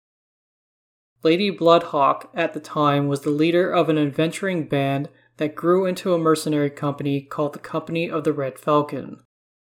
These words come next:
At the time of the possession, Lady Bloodhawk and her company were exploring around the ruins of Tempest's Tears for some unsaid reason,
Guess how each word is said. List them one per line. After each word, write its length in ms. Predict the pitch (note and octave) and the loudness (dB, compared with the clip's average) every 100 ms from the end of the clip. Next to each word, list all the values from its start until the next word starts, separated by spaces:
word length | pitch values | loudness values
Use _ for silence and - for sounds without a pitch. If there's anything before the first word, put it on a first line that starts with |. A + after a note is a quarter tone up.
| _ _ _ _ _ | _ _ _ _ _
At 160 | D#3+ D#3 | 0 0
the 60 | |
time 440 | D#3+ - F3 F#3 G3 | -6 2 4 4 0
of 120 | F#3 | -4
the 80 | F#3 | -4
possession, 800 | F#3+ D3+ D3+ C#3 - C#3+ D#3 - _ | -6 2 2 2 -2 -2 -2 -6 _
Lady 220 | D#3 D#3+ D#3 | 2 2 0
Bloodhawk 720 | D3+ D#3 D3+ - C#3 C#3 - | 2 4 4 2 -2 -2 -4
and 120 | D#3 | -10
her 140 | D3 | -10
company 560 | - - D#3+ D#3 D3+ D#3 | -8 -8 -6 0 0 0
were 200 | D#3+ D3+ | 0 0
exploring 640 | D3 - - E3+ F3 F3+ | -2 -10 2 6 6 4
around 360 | E3+ D3+ D3 D3 | 2 2 2 2
the 80 | C#3 | 0
ruins 400 | C#3+ C#3 C#3 C#3+ | 0 0 0 -2
of 120 | C#3+ | -6
Tempest's 540 | - D3 D#3+ D3+ D#3 | -6 -4 -2 -4 -8
Tears 500 | - D3+ C#3 C3+ C3 - _ _ _ _ | -8 -4 -4 -4 -8 -16 _ _ _ _
for 180 | D#3+ D3+ | 0 0
some 360 | - D#3+ D3+ | 2 2 2
unsaid 480 | D#3+ C#3+ - D3 C3+ | 0 -2 -2 -4 -2
reason, 520 | D3 D3+ D3 - - | 2 2 2 -8 -12